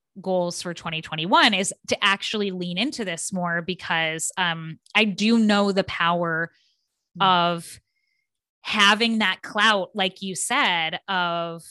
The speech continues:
Speaker 1: you know, saying, "I, here's where I've been featured," and having it be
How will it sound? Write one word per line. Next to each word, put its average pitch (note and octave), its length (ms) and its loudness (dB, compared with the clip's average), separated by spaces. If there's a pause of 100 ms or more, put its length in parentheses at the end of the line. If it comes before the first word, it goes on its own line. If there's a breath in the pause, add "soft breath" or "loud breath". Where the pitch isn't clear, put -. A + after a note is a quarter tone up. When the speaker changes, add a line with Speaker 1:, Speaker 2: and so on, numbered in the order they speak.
(160)
Speaker 1:
you F3 140 -10
know, D#3+ 400 -6
saying, E3+ 480 0
"I, E3+ 200 0
here's F3+ 380 -4
where E3+ 140 -4
I've D3 240 -2
been D3 140 -10
featured," E3 640 -2
and E3+ 120 -4
having D#3 340 -4
it - 140 -6
be D3+ 320 -8